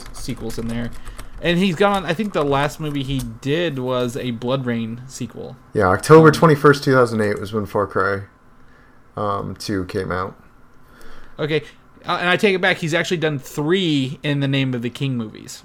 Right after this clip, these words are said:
Speaker 1: So
Speaker 2: Oh, wow.
Speaker 1: there we go. Um, so, uh, the lowest rated films on here, <laughs> the lowest monetarily dollar films on here are made by one director.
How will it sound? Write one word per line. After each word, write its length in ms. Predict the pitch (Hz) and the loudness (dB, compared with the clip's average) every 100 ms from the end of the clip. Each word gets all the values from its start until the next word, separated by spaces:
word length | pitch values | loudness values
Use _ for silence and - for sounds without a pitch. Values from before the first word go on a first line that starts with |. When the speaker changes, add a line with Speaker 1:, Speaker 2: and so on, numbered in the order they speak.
| - - | -20 -14
Speaker 1:
So 460 | - 127 120 117 113 | -4 -2 -2 -4 -4
Speaker 2:
Oh, 100 | 104 | -2
wow. 400 | 87 92 87 87 - - - - _ _ - - | -2 0 -2 -4 -14 -20 -20 -20 _ _ -20 -10
Speaker 1:
there 220 | 127 131 | -6 -4
we 120 | 127 | -2
go. 280 | 123 117 117 - - - - - - - | -4 -4 -8 -14 -20 -20 -20 -20 -20 -8
Um, 340 | 135 131 127 - - - | -2 -2 -4 -10 -20 -20
so, 260 | - 196 196 - | -2 0 0 -6
uh, 880 | 180 156 - - 147 - - - - - - | -12 -12 -18 -20 -20 -20 -20 -20 -20 -20 -14
the 140 | 160 165 | -4 2
lowest 340 | 208 240 233 | 4 4 4
rated 240 | 214 185 160 | 4 2 0
films 300 | 175 165 147 | 0 2 0
on 220 | 135 131 | 0 0
here, 320 | 127 113 117 - | -2 -4 -4 -4
<laughs> 600 | 170 151 139 - - - - | -2 0 -2 -12 -20 -14 -4
the 80 | 131 | 0
lowest 460 | 147 165 170 - | 2 2 0 -2
monetarily 680 | 139 147 170 185 170 165 160 | -2 0 -2 0 0 0 -2
dollar 400 | 160 165 151 131 | 0 2 2 0
films 280 | 151 131 127 | -2 -2 -2
on 140 | 120 | -2
here 180 | 123 120 | -2 -2
are 140 | 120 | -2
made 200 | 127 123 | -2 -2
by 140 | 120 117 | -2 -4
one 160 | 117 113 | -4 -8
director. 460 | 107 117 - - | -10 -12 -18 -20